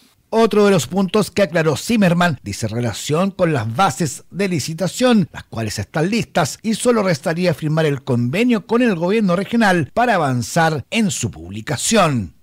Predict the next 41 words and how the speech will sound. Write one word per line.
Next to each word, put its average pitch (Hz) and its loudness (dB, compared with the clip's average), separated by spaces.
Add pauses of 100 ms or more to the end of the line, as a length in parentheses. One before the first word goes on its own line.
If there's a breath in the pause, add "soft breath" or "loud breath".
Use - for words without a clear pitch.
(380)
Quien 135 -2
explicó 143 -2
qué 143 -2
era 196 2
lo 196 0
que 170 -2
pretendía 160 0
el 180 0
gobierno 175 0
regional 175 0
con 156 -2
dicha 170 -2
modificación 160 -2
presupuestaria 180 -2
fue 95 -10
la 92 -10
propia 160 -2
Andrea 143 -2
Macías, 190 0
señalando 104 -6
que - -8
esa 185 -4
identificación 196 -2
es - -10
algo 139 -4
parte 165 0
del 127 0
proceso, 180 -2
mientras 104 -6
que - -10
el 101 -6
alcalde 151 -2
Carlos 220 0
Gatica 196 -2
lamentó 95 -6
la 185 0
opción 180 -2
de 151 -2
los 117 -4
consejeros, 180 -2
calificándola 156 -4